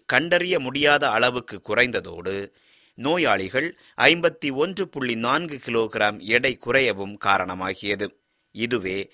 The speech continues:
இந்த ஆய்வுக்கான மிக முக்கிய சான்றாகவும் மாறியது. அதேவேளையில் அந்த நோயாளிகள் இரத்தத்தில் உயர் சர்க்கரை அளவு,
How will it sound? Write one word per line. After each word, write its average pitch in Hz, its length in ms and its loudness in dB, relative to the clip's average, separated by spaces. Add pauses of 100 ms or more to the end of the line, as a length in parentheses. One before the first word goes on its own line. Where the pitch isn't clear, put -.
(160)
இந்த 117 280 -2
ஆய்வுக்கான 120 680 0
மிக 107 220 -2
முக்கிய 131 400 -8
சான்றாகவும் 95 800 0
மாறியது. 95 500 -6 (760)
அதேவேளையில் 139 680 0 (320)
அந்த 151 260 2
நோயாளிகள் 135 640 2 (380)
இரத்தத்தில் 139 580 2
உயர் 120 340 2
சர்க்கரை 113 420 2
அளவு, 90 340 -4